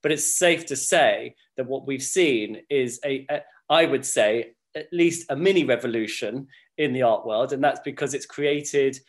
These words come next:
the possibilities for artists to participate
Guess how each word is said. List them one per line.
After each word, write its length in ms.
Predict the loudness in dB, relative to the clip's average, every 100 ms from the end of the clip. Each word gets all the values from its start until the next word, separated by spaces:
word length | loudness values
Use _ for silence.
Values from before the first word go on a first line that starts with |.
| _ _ _ -10
the 100 | -8
possibilities 1040 | -2 -2 -2 0 2 2 -2 -8 -10 -12
for 160 | -6 -4
artists 480 | 2 2 0 -4 -6
to 100 | -8
participate 920 | -6 -6 -4 -8 -8 -6 -6 -6 -10